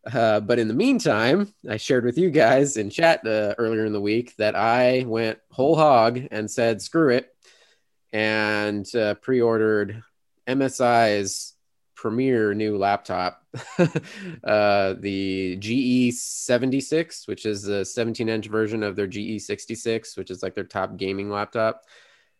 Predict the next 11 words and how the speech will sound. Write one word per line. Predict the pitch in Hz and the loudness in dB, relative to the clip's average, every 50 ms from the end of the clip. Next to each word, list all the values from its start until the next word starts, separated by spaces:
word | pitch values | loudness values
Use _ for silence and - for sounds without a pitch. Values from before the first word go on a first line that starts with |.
| _ _ - | _ _ -4
Uh, | - 101 101 98 98 95 95 92 92 107 113 _ _ _ _ _ | 0 2 4 4 4 4 2 0 -2 -6 -10 _ _ _ _ _
has | 107 123 117 110 | -4 -4 -2 -2
the | 117 117 | 0 0
R | 120 120 | 0 0
T | 120 120 - 127 120 | 0 0 0 2 4
X | 120 120 123 - - - - - - | 4 4 2 -2 -12 -14 -14 -4 0
thirty | 127 127 131 123 123 123 - | 0 2 2 2 0 -2 -2
eighty | 117 113 117 127 127 131 | -2 -2 -2 -2 -2 -2
in | 120 131 135 | -2 -2 -2
it. | 147 - _ _ _ _ _ - | -4 -4 _ _ _ _ _ -8
Um, | 82 113 107 107 104 101 101 95 98 101 | -4 -2 0 0 0 0 -2 -4 -8 -12